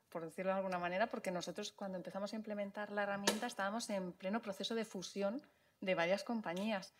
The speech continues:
Entonces, los desarrollos que íbamos montando no solo teníamos que mostrarlos a la dirección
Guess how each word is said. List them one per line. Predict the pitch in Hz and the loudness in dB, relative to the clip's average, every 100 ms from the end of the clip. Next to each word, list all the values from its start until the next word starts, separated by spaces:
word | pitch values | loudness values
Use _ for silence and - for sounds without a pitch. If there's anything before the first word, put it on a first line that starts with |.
| - - | -20 -12
Entonces, | - 190 175 185 180 - 208 208 208 214 208 - - - _ _ | -2 0 4 2 2 0 4 4 4 2 0 -4 -10 -20 _ _
los | 190 190 180 | 4 6 6
desarrollos | 180 175 175 190 208 | 2 2 2 4 2
que | - 208 | 0 0
íbamos | 202 202 208 226 | 4 4 2 0
montando | 220 220 226 240 269 254 | 0 2 2 6 6 6
no | 202 208 | 2 2
solo | 214 240 226 208 | 2 2 2 4
teníamos | 190 185 190 | 2 2 0
que | - | -2
mostrarlos | 190 185 196 185 185 185 | -2 2 4 4 4 2
a | 196 | 2
la | 185 175 | 4 4
dirección | 175 170 - 190 190 185 180 | 2 0 -2 2 4 4 2